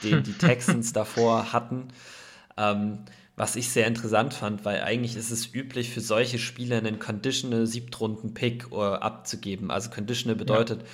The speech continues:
Speaker 1: damit du den bekommst, müssen irgendwelche Voraussetzungen eintreten. Oft ist das Spielzeit.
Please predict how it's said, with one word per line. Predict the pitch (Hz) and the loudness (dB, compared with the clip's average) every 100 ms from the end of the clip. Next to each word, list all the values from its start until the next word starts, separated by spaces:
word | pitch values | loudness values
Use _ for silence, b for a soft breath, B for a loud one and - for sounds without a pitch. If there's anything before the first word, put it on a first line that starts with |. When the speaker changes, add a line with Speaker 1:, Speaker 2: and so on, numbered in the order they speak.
| B B B B _ _ _ _ _ | B B B B _ _ _ _ _
Speaker 1:
damit | 110 113 117 | 4 4 2
du | 117 | 2
den | 113 | 2
bekommst, | 110 - 120 131 - | 2 2 2 2 -2
müssen | 113 113 | -2 -2
irgendwelche | - 110 107 98 | -4 0 0 -2
Voraussetzungen | - - 110 - 117 117 107 71 | -4 4 4 4 0 0 -4 -2
eintreten. | 104 113 - 104 - | -2 -2 -4 -6 -2
Oft | 110 113 - | -2 -2 -6
ist | - | -6
das | 117 | -6
Spielzeit. | - - 139 143 - 123 127 123 | -6 -2 -2 -2 0 2 2 -2